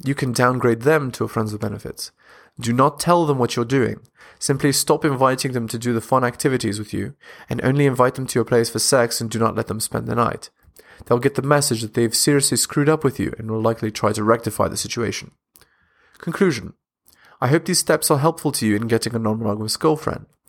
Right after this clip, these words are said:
Remember, a non-monogamous girlfriend is not a traditional girlfriend. If you do all of the traditional boyfriend behaviors, you're going to have a bad time.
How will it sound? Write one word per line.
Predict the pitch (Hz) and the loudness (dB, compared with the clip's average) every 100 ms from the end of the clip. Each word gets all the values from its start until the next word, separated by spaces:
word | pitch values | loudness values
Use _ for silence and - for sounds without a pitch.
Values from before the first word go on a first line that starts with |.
| - - - | -20 -20 -4
Remember, | 135 170 190 147 135 156 - - | 2 2 2 4 4 2 -6 -8
a | 110 | -2
non-monogamous | 117 160 180 170 165 156 - | 2 4 4 2 2 -2 0
girlfriend | 160 151 - 107 135 | 0 2 2 0 0
is | - 127 | -4 -4
not | 120 123 160 165 160 - | -2 0 2 4 2 0
a | 117 | -6
traditional | - 120 117 117 110 | -4 -2 0 0 -2
girlfriend. | 123 120 - - - _ - _ | -2 -2 -6 -10 -12 _ -20 _
If | - | -8
you | 120 | -6
do | 113 160 175 | 0 0 2
all | 151 160 | 4 4
of | 147 | 0
the | |
traditional | 143 131 139 139 | -6 -4 -2 -2
boyfriend | 123 143 160 160 127 | 0 2 2 2 -2
behaviors, | 113 - 156 107 95 - - - _ | -4 0 2 2 0 -2 -8 -18 _
you're | 113 | -2
going | 110 113 | -2 0
to | 113 | 0
have | 107 | 0
a | |
bad | 107 113 110 | 2 2 0
time. | - 151 127 - | 0 2 2 -2